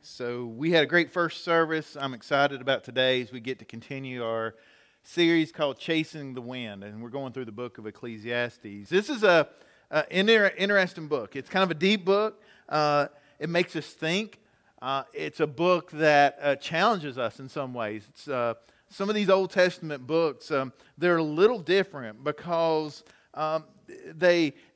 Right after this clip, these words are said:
they pose questions that aren't easily answered. Um, and that's one of the things I love about Ecclesiastes. Um, one of the things that's really cool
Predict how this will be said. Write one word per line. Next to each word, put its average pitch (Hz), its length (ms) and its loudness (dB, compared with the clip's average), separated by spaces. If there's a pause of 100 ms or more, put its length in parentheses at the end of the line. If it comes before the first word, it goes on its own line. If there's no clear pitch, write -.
(120)
they 151 280 -2
pose 220 500 0
questions 160 800 -2
that 147 180 0
aren't 165 280 -2
easily 139 680 -6
answered. 131 520 -10 (600)
Um, 139 320 -2
and 151 160 0
that's 165 180 0
one 165 180 -6
of 147 80 -2
the 120 60 -10
things 143 240 -10
I 131 60 -2
love 131 280 0
about 117 280 -2
Ecclesiastes. 117 1080 -8
Um, 131 240 -16 (380)
one 254 220 0
of 247 60 -6
the 196 100 -4
things 214 600 -4 (720)
that's 147 300 0
really 196 220 2
cool 151 600 -4